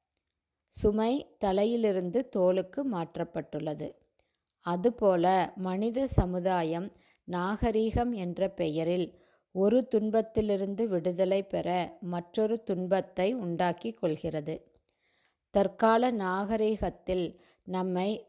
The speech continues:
ஓரிடத்திலிருந்து மற்றோரிடத்திற்கு விரைவில் கொண்டு செல்லும் மோட்டார் வண்டிகள் மிக அதிகமாக தயாரிக்கப்படுகின்றன.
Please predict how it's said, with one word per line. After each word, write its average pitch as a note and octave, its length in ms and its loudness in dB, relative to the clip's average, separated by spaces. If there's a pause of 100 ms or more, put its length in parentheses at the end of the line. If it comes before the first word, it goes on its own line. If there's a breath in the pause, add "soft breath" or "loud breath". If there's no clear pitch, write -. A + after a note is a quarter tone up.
ஓரிடத்திலிருந்து G3 1300 0 (100)
மற்றோரிடத்திற்கு F3+ 1300 -2 (380 soft breath)
விரைவில் A3 600 2
கொண்டு F#3 460 0
செல்லும் F3+ 580 -2
மோட்டார் F#3 540 -4
வண்டிகள் F3 760 -2 (340 soft breath)
மிக F#3+ 340 2
அதிகமாக G3 880 0
தயாரிக்கப்படுகின்றன. E3+ 1500 -4